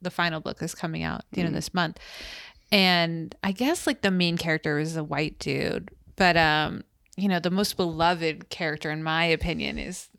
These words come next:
Speaker 1: is the black woman on it, you know?
Speaker 2: Mm-hmm.
Speaker 1: And, you know, it's written by two men. They have a pseudonym, um, but it's written by two men.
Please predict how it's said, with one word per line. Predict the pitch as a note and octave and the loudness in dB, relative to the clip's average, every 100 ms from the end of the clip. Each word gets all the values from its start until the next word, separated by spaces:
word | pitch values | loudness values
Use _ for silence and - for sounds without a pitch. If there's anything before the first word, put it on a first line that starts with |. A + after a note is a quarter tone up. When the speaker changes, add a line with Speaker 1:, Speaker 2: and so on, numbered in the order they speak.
| _ | _
Speaker 1:
is | - F3 E3+ | -14 -14 -12
the | E3+ | -12
black | F#3 E3+ E3+ - | -4 0 0 -2
woman | F3 D#3+ C3+ A#2 | -6 -6 -6 -6
on | A2 G#2+ | -6 -6
it, | G#2+ G#2+ B2 - | -4 -2 -2 -2
you | F#3 F#3+ | -2 0
know? | G3 | 2
Speaker 2:
Mm-hmm. | F#3+ G#3+ A3+ D3+ E3 A#3 - - _ _ | 4 4 4 2 2 -2 -4 -16 _ _
Speaker 1:
And, | A#3 A3+ A3 G#3+ - _ _ _ _ _ _ _ | 4 4 4 0 -4 _ _ _ _ _ _ _
you | - B3 | 0 4
know, | G#3 F#3 | 4 4
it's | F#3 - | 2 2
written | C#4 B3+ | 2 4
by | C4 | 2
two | G3+ - F#3 | 2 -2 0
men. | D#3+ | 0
They | E3 | -2
have | E3+ E3+ | -2 -2
a | |
pseudonym, | E3 - D#3+ D3+ C2+ E2 F2+ F#3+ - | -4 -6 -6 -6 -6 -6 -8 -12 -8
um, | E3+ E2+ E2 F#3 | -4 -4 -6 -8
but | - | -10
it's | - - | -10 -10
written | - | -6
by | E3+ | -6
two | E3 E3+ | -4 -4
men. | D#3 D3 F3+ | -2 -4 -6